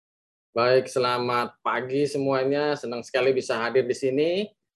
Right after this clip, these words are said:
Ya, Assalamualaikum warahmatullahi wabarakatuh. Salam sejahtera, salam, Om Swastiastu, Namo Buddhaya, salam kebajikan, dan salam berbangsa.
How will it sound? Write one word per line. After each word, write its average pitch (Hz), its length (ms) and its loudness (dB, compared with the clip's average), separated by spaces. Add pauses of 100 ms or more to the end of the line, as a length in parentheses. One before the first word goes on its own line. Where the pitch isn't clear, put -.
(280)
Ya, 107 320 -8
Assalamualaikum 110 640 -2
warahmatullahi 104 560 -2
wabarakatuh. 104 800 2
Salam 104 320 -4
sejahtera, 107 960 -2
salam, 135 640 2
Om 135 320 0
Swastiastu, 107 960 -2
Namo 101 320 -2
Buddhaya, 135 480 2
salam 135 400 0
kebajikan, 131 640 0
dan 104 420 -6
salam 113 460 -2
berbangsa. 101 580 -2